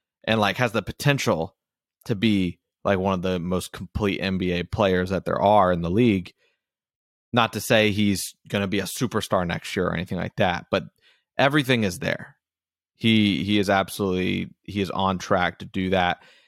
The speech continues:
And he still does make everything easier for everybody around him.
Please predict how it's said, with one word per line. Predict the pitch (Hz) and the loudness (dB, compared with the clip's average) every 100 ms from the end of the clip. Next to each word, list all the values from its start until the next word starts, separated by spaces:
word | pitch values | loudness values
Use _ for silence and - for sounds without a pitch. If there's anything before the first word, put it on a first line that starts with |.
| _ | _
And | - 104 104 101 - _ _ _ _ _ _ | 0 2 2 -2 -8 _ _ _ _ _ _
he | _ 107 | _ -4
still | 95 - - 113 | -2 -6 2 4
does | 123 127 85 - _ | 6 4 2 -8 _
make | - 98 98 | -2 0 2
everything | 95 95 98 107 95 | 2 0 0 -2 -2
easier | 90 82 69 78 - _ | -4 -4 -2 -2 -4 _
for | - - | -4 -2
everybody | 98 95 90 95 95 | 0 0 0 2 2
around | 98 113 123 | 2 2 0
him. | 135 | -2